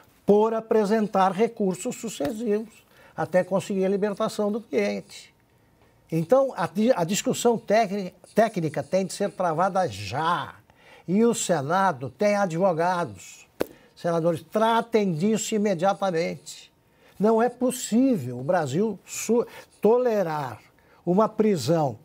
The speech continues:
ilegal. É um inocente que está preso, tá? Não tem crime nenhum que justifique. Como se fosse uma coisa natural. Preso porque o ministro resolveu prender. Ponto.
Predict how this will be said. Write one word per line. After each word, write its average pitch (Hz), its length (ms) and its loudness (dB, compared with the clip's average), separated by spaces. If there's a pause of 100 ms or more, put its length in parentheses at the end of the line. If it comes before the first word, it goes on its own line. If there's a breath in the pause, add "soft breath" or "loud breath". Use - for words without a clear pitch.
(120)
ilegal. 180 720 0 (640 loud breath)
É 180 140 4
um 202 120 4
inocente 254 920 0
que - 80 -18
está - 240 -4
preso, 160 500 -6 (720)
tá? 170 140 -4
Não 220 180 -2
tem 311 260 2
crime 415 400 2
nenhum 330 340 2
que 240 120 -2
justifique. 202 640 -4 (560 soft breath)
Como 262 240 0
se - 140 -4
fosse 220 340 -6
uma 214 160 -2
coisa 202 340 -2
natural. 180 920 -6 (420 soft breath)
Preso 240 520 2
porque 214 580 -4 (320 soft breath)
o 196 200 0
ministro 196 540 -2
resolveu 165 520 -2
prender. 123 520 -8 (440)
Ponto. 143 420 0